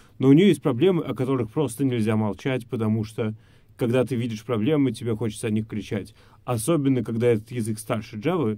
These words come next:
Вы знали, что Python старше Java аж на несколько лет? Так вот, хочется, чтобы комьюнити исправляло проблемы, хочется, чтобы язык двигался вперёд.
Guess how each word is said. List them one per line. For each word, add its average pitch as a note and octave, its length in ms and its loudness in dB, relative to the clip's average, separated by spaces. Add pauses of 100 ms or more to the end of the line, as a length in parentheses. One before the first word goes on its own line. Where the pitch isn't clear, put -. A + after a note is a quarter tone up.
(140)
Вы G2+ 100 -4
знали, A#2+ 220 -2
что A#2+ 160 -6
Python A2 420 -4
старше A2 300 -8
Java G#2 440 -4 (200)
аж G#2+ 180 -6
на G2+ 60 -4
несколько G#2 400 -6
лет? G#2+ 260 -6 (1040)
Так - 160 -4
вот, G#2 240 -6 (720)
хочется, C#3 640 0
чтобы A#2 320 -2
комьюнити A#2+ 920 0 (360)
исправляло A2+ 600 0
проблемы, G#2 580 0
хочется, A2 560 -6
чтобы G#2 340 -4
язык G#2+ 360 -4
двигался G#2 560 -6
вперёд. B2 480 -4